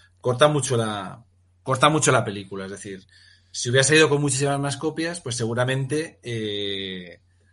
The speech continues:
eh, se hubi-, porque además se estrenaron unas fechas, bueno, no sé si son, han sido las idóneas, eh, estaba, yo, la película también estaba muy encima de Navidad, eh, donde también el tema que toca no es el más apropiado,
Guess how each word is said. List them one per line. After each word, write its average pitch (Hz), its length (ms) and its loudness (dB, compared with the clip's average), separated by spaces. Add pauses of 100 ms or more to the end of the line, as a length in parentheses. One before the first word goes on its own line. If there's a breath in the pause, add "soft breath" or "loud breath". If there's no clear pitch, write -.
(360)
eh, 98 800 -8
se - 200 -6
hubi-, 107 180 -8
porque 117 160 -4
además 113 200 -2
se 131 80 -2
estrenaron 127 320 0
unas 120 160 -2
fechas, 131 600 -4 (1300 soft breath)
bueno, 120 400 -6
no 120 100 -8
sé 139 80 -6
si 156 320 2
son, 147 220 -2
han 139 180 0
sido 143 180 2
las 135 180 0
idóneas, 135 760 -6
eh, 98 480 -12
estaba, 131 240 -6
yo, 135 220 2
la 143 180 -6
película 135 200 -4
también 131 120 -4
estaba 127 240 -4
muy 123 160 -4
encima 123 260 -4
de 120 80 0
Navidad, 117 480 -4 (680 soft breath)
eh, 104 840 -4
donde 113 240 -6
también 113 280 -4
el 123 100 -4
tema 127 200 0
que 120 100 -2
toca 120 420 -2
no 120 240 -2
es 120 340 -2
el 110 140 -6
más 117 160 -4
apropiado, 120 600 -6